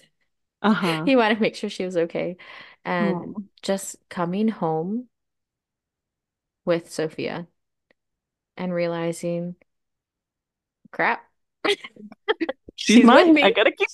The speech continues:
Speaker 1: her.
Speaker 2: <laughs> Yeah.
Speaker 1: Yeah. No going back.
Speaker 2: But, but it was like, 'cause, so Jake's mom, the night that we came home, she was flying in from Ohio to help us
Speaker 1: Mm-hmm.
Speaker 2: out. So we had maybe, like, three hours or four hours of just the three of us at home.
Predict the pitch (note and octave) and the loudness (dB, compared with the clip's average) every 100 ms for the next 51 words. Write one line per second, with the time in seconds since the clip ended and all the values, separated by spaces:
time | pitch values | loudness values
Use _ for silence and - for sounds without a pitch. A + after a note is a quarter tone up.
0 | - D#4 - - - - - - G3+ - | -8 -12 -16 -4 0 0 -2 -8 -4 -2
1 | E4+ G#4+ _ - - E4 - - - C#4+ | -4 -6 _ -14 -8 -8 -10 -8 2 2
2 | C#4+ C#4+ _ - - C4 G3+ F#3 A3+ A#3+ | 2 -2 _ -8 6 6 8 8 6 6
3 | D#3 B3+ G#4 - - G#4 - _ - - | 4 6 2 0 2 2 2 _ -20 -18
4 | - A#3+ A#3 B3+ C4 C4+ C4+ - A#3 G3+ | -2 2 2 2 0 -4 -2 0 0 -2
5 | - - A3 A3 A3+ - - F3 F3 F3+ | -8 -2 -2 -2 -4 -6 -6 -4 -4 -4
6 | F3+ F3 E3 F3+ F3+ F3+ F3 E3 E3+ E3 | -4 -6 -6 -8 -8 -8 -8 -4 -4 -6
7 | - F3+ F3 - E3 E3 E3 E3 D#3+ E3+ | -6 -8 -10 -10 -6 -6 -6 -6 -6 -6
8 | E3+ E3 E3 - D#3+ D#3+ F#3 A#3 - - | -6 -4 -6 -6 -6 -4 -6 -6 -10 -20
9 | _ - F#3+ F3+ E3+ A3 G3 E3 F3+ A3+ | _ -8 -4 -4 -4 -6 -6 -6 -6 -8
10 | - F#3+ A3 A#3+ G#3 E3+ F3 E3+ D#3+ - | -6 -4 -2 -2 -2 -2 -4 -6 -10 -8
11 | F3+ F3 F3 F3 F3 - D#3+ E3 F#3+ A#3 | -6 -4 -4 -6 -6 -4 -4 -4 -4 -8
12 | B3 - F3+ - E3+ - F3+ F#3+ G#3+ - | -8 -8 -8 -6 -4 -4 -4 -6 -8 -10
13 | F3+ F3 F3+ - F3+ - E3 E3+ F3+ - | -10 -8 -10 -8 -10 -8 -6 -4 -6 -10
14 | E3 - E3 E3+ C4+ | -12 -10 -8 -8 -12